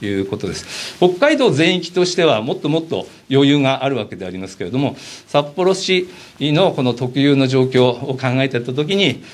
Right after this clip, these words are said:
えー、こう全体をもって、えー、やっていこうということであります。まあ、それから、あ、最後は道内経済への影響、非常に大きくなっております。えー、こういった、あ、影響を、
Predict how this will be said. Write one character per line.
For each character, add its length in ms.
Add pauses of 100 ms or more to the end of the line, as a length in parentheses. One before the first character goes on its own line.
(260)
え 520
ー、 20
こ 60
う 40
全 240
体 260
を 80
も 100
っ 60
て、 320 (140)
え 580
ー、 20
や 80
っ 40
て 120
い 60
こ 160
う 40
と 140 (280)
い 80
う 120
こ 100
と 160
で 100
あ 60
り 80
ま 60
す。 120 (440)
ま 80
あ、 20
そ 80
れ 80
か 100
ら、 160 (120)
あ、 80
最 200
後 80
は 300
道 140
内 160
経 180
済 220
へ 40
の 260 (180)
影 160
響、 340
非 140
常 140
に 80
大 100
き 80
く 80
な 140
っ 40
て 160
お 40
り 80
ま 80
す。 520
え 120
ー、 60
こ 80
う 40
い 40
っ 40
た、 240
あ、 380
影 220
響 280
を、 760